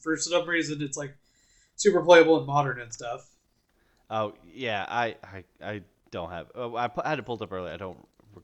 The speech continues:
Speaker 2: remember what it was. The, but basically it's the three mana, two three, give a creature pl-, uh, plus one, plus O, plus,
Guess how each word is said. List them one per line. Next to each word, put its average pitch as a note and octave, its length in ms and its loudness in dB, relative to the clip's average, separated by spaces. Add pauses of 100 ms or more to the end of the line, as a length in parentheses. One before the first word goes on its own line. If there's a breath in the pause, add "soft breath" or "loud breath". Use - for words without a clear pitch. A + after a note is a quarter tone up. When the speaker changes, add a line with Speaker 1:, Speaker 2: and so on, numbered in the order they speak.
Speaker 2:
remember D#2 340 -16
what C#2+ 120 -14
it B1 80 -18
was. C2+ 380 -18 (640)
The, C3+ 100 -18 (180)
but A2+ 100 -14
basically C3 300 -2
it's G#2+ 120 -10
the G2+ 120 -8
three G2+ 160 -10
mana, F#2+ 140 -6
two F#2+ 200 -14
three, F2+ 440 -12 (100)
give G2+ 160 -14
a F#2 60 -16
creature F2+ 300 -16
pl-, - 220 -14 (140)
uh, F#2 160 -8 (160)
plus - 800 -18 (640)
one, G2+ 280 -6
plus G#2 240 -10
O, G2 140 -6
plus, - 300 -14